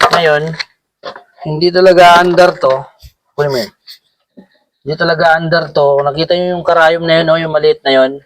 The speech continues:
Ayun. Yan, yan, yan, yan. Yun, yun. Parang tanso.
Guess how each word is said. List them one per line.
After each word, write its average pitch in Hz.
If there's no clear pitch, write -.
Ayun. 120
Yan, 143
yan, 147
yan, 123
yan. 127
Yun, 143
yun. 127
Parang 127
tanso. 123